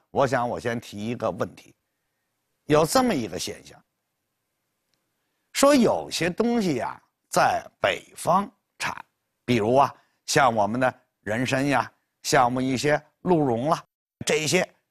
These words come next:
怎么样？北方产的是道地药材，是好的，说质量是上乘的。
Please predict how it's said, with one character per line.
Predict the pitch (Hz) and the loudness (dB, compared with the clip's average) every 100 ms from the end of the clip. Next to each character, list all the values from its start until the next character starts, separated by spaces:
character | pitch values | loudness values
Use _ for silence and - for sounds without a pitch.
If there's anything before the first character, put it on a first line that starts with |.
| _ _ _ | _ _ _
怎 | - 131 | -2 0
么 | 156 | 2
样？ | 175 160 | 2 0
北 | 139 117 90 95 | -2 -2 -4 -6
方 | - 202 226 | -2 0 0
产 | - 104 92 | -2 -6 -6
的 | 98 | -6
是 | 110 - | -6 0
道 | 151 120 98 | 2 2 0
地 | 101 107 | -4 0
药 | 104 101 | 0 2
材， | 104 117 _ _ _ _ | 0 -2 _ _ _ _
是 | 131 | -2
好 | 123 117 104 | 2 2 2
的， | 127 - _ _ - | 2 -2 _ _ -4
说 | |
质 | 147 127 110 | -2 -2 0
量 | 147 135 | 2 2
是 | 131 | 0
上 | 135 139 123 | -2 -2 -2
乘 | 120 143 | -2 -2
的。 | 151 | -4